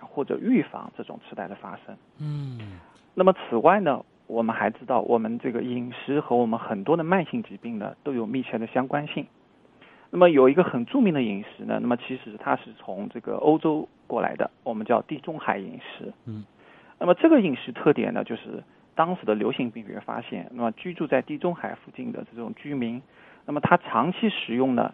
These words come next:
Speaker 1: 以这个鱼类，那么而且以这个橄榄油为主的这种饮食风格呢，那么他这种罹患老年性痴呆或者阿尔兹海默病的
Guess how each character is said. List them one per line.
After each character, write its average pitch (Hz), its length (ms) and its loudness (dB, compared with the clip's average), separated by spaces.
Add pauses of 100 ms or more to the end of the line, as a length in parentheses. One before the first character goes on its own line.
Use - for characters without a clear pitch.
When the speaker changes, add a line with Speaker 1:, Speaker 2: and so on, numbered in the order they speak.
Speaker 1:
以 107 180 -10
这 139 100 -8
个 127 100 2
鱼 113 280 -2
类， 202 260 8 (540)
那 127 60 -8
么 127 100 2
而 139 120 8
且 131 200 0
以 113 160 -4
这 - 40 -10
个 117 140 -2
橄 151 260 2
榄 226 140 4
油 127 280 4
为 135 200 6
主 - 160 -10
的 107 140 -2
这 117 100 -10
种 123 160 -2
饮 113 260 -8
食 - 120 -14
风 165 200 -4
格 202 140 2
呢， 208 160 0 (460)
那 139 100 -2
么 131 80 -2
他 214 180 6
这 220 120 0
种 117 200 -6
罹 120 200 -4
患 156 400 4
老 117 200 -2
年 101 160 -6
性 139 140 -8
痴 - 180 -8
呆 127 160 2
或 127 160 -4
者 - 140 -8
阿 135 80 -6
尔 127 80 -2
兹 - 100 -10
海 - 160 -10
默 101 160 -12
病 135 200 -8
的 95 120 -6